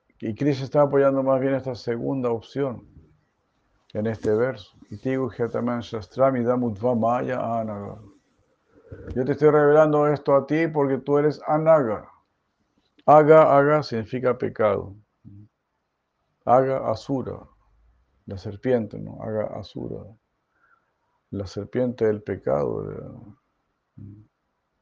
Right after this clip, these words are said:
El demonio del pecado,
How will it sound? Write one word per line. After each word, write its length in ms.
El 160
demonio 460
del 160
pecado, 720